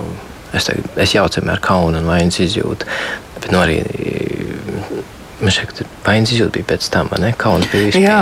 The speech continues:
Speaker 1: vispirms.
Speaker 2: tas, tas ir,
Speaker 1: Un vi-, un viņi tur tā
Speaker 2: jā.
Speaker 1: pakāpeniski mācās, jo,
Speaker 2: Jā.
Speaker 1: kad, teiksim, va-, vainas izjūta man šķiet bija vēlāk, jā, un kad viņš nesajūt,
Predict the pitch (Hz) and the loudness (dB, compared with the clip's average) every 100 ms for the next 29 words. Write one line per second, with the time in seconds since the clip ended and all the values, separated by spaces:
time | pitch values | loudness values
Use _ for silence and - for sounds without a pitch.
0 | 165 151 - 196 - 208 208 208 175 170 | 4 2 2 0 2 0 2 2 4 4
1 | 165 104 104 107 104 - - 95 82 175 | 4 4 4 4 2 0 0 0 2 2
2 | 170 139 135 92 180 - 143 127 - 92 | 2 2 2 0 -2 0 0 0 -2 -4
3 | - 165 165 92 - - - 110 101 90 | 0 0 2 -2 -4 -14 -4 0 0 0
4 | 107 - - 104 117 117 123 120 104 113 | 0 -2 -4 -2 0 0 0 2 2 -2
5 | 107 143 143 - - - 90 - 98 110 | -2 -2 -2 -8 -6 -4 -4 -6 -6 -2
6 | 101 95 101 104 98 - - - - - | 0 0 0 2 2 0 -6 -10 -12 -12
7 | - 104 123 - - 98 90 90 - | 0 4 4 2 2 2 4 0 -4